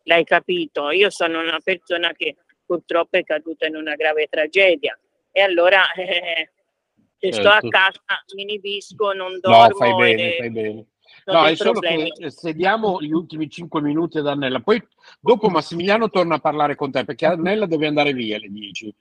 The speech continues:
Speaker 2: Così
Speaker 1: Va bene.
Speaker 2: magari, eh, poteva anche, eh, parlare, presentarsi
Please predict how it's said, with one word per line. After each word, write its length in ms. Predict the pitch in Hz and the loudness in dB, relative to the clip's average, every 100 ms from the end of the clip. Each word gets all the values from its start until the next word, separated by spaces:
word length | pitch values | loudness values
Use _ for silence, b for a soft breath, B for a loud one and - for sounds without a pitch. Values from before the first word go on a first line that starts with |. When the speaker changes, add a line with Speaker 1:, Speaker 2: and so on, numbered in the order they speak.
| _ _ _ _ | _ _ _ _
Speaker 2:
Così 220 | - 151 | 2 4
Speaker 1:
Va 60 | 175 | 6
bene. 0 | |
Speaker 2:
magari, 440 | 151 180 160 143 - _ | 6 6 6 2 -4 _
eh, 500 | - 131 131 127 123 - | -6 -2 0 2 0 -4
poteva 380 | 127 151 143 | -6 -2 2
anche, 640 | 143 156 165 160 147 139 - _ _ | 4 4 0 -2 -4 -4 -10 _ _
eh, 280 | 135 123 123 | -2 2 2
parlare, 640 | 143 135 139 139 135 139 | 2 0 0 -2 0 -2
presentarsi 1040 | 135 139 143 139 156 143 117 - 127 113 | -6 -10 -10 -6 -2 0 -2 -8 -10 -10